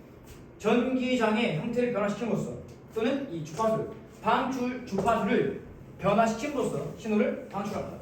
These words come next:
Varies, 변화시킨다. 그 시스템이 오직 작동한대요. Over small distances. 어, 작은 거리에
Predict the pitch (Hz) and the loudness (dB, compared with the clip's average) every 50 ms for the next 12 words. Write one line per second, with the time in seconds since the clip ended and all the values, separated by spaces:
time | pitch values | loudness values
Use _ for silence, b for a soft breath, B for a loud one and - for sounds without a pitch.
0 | - - - 185 196 202 196 175 - - - - 190 196 190 - - 185 165 - | -14 -12 0 4 6 6 6 4 2 -2 -4 -2 -2 -2 0 -2 -4 -6 -8 -8
1 | - - - - - - - - - - - - - - - - - 277 262 320 | -10 -12 -14 -16 -16 -16 -14 -12 -12 -12 -14 -16 -16 -18 -18 -10 -8 -6 2 2
2 | 339 330 311 302 294 269 233 208 214 - - - 196 208 240 247 277 254 - 170 | 2 4 4 2 4 4 2 2 0 -2 -6 -4 -2 -2 0 0 -2 -4 -6 -8
3 | 160 - 240 240 240 240 208 202 196 190 165 - - 160 175 180 180 180 180 - | -6 -4 -2 -2 0 0 0 2 2 2 2 0 0 -2 -2 -2 -2 -2 -4 -4
4 | - 247 277 285 285 294 302 - - - 233 226 - - 233 233 214 185 - - | -2 4 6 6 6 6 4 0 -4 -6 -8 -8 -2 -2 -2 0 0 -2 -2 -4
5 | - - - - - - - - - - - 113 113 113 113 113 - - - - | -6 -12 -14 -18 -20 -20 -20 -20 -20 -20 -16 -12 -8 -8 -8 -8 -8 -12 -14 -12
6 | - - 233 247 240 311 320 - - 175 185 202 220 233 240 240 226 214 208 - | 0 2 4 4 4 4 2 0 0 0 0 0 2 2 2 2 0 0 0 -4
7 | - | -8